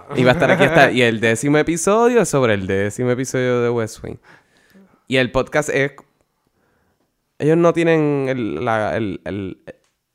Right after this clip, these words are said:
Speaker 2: el mayor carisma del mundo, pero ahora van a empezar a llegar los invitados. Por ejemplo,
Speaker 1: Ok.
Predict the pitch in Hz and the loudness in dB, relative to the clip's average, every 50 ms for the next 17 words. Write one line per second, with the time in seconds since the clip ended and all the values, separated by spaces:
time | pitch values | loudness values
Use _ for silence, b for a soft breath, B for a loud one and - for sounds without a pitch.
0 | _ _ - 113 117 110 104 107 110 117 - 143 135 135 143 143 143 143 135 135 | _ _ -10 -8 -6 -4 -2 -2 -2 -4 -4 -4 -4 -4 -4 -4 -2 -2 -2 -2
1 | 131 135 156 151 131 110 107 104 - 120 117 113 110 107 110 120 127 139 135 135 | -2 -2 -2 -2 -2 -4 -4 -4 -2 -2 0 2 2 2 2 2 2 2 2 2
2 | 135 139 139 - 139 135 147 135 135 131 131 131 127 131 131 127 117 117 101 92 | 2 0 0 -2 -2 -2 0 0 0 0 0 0 0 -2 -2 -4 -6 -8 -8 -8
3 | 95 98 98 117 _ _ b b b b b b b b 110 117 240 240 190 143 | -8 -8 -8 -10 _ _ b b b b b b b b 0 0 2 4 4 4
4 | 131 | 4